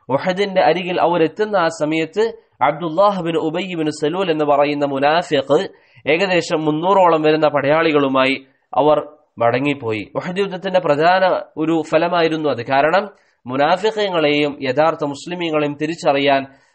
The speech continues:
ഈ ഒരു യുദ്ധത്തിലൂടെ മുസ്ലിമീങ്ങൾക്ക് സാധിച്ചു. അങ്ങനെ സഹോദരങ്ങളെ, ഏകദേശം മുന്നൂറോളം ആൾക്കാർ തിരിച്ചുപോയി. വഴിമധ്യേ നബി സല്ലല്ലാഹു അലൈഹി വസല്ലം സഹാബത്തിനെ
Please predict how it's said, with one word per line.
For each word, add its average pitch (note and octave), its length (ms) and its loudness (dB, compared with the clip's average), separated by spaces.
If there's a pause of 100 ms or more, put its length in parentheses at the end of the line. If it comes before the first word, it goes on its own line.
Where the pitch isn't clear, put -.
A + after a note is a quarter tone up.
(120)
ഈ G3 120 -4
ഒരു E3 120 0
യുദ്ധത്തിലൂടെ C#3 680 -2
മുസ്ലിമീങ്ങൾക്ക് C3 720 -4
സാധിച്ചു. A2+ 460 -8
അങ്ങനെ - 480 -4
സഹോദരങ്ങളെ, F#3+ 880 0 (240)
ഏകദേശം F3 720 -2 (360)
മുന്നൂറോളം E3 640 2
ആൾക്കാർ D3+ 340 0
തിരിച്ചുപോയി. D#3+ 680 -2 (300)
വഴിമധ്യേ E3+ 720 0
നബി D#3 100 -4
സല്ലല്ലാഹു D3+ 640 0
അലൈഹി D3 360 -2
വസല്ലം C#3+ 560 0 (220)
സഹാബത്തിനെ C#3+ 960 0